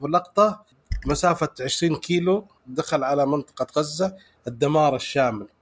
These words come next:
فيقول: "وين الهجوم اللي يتكلمون عنه؟ وين الهبال ذا؟"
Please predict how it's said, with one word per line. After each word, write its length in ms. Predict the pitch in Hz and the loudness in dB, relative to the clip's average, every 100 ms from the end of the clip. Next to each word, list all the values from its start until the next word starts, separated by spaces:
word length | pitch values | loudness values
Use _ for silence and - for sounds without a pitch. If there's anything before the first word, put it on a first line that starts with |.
| - | -4
فيقول: 260 | 151 165 | -2 2
"وين 220 | 185 214 185 | 4 4 2
الهجوم 920 | 147 135 135 131 139 127 160 160 123 | 0 -4 -4 -2 0 2 2 2 0
اللي 520 | 110 110 110 113 113 | -4 -4 -4 -2 -2
يتكلمون 540 | 113 - 131 131 127 | -4 -4 -2 0 0
عنه؟ 340 | 117 127 107 113 | 0 0 -2 0
وين 280 | 151 147 135 | 2 2 0
الهبال 580 | 113 104 113 131 120 110 | -4 -6 -2 0 0 -4
ذا؟" 160 | 110 | -10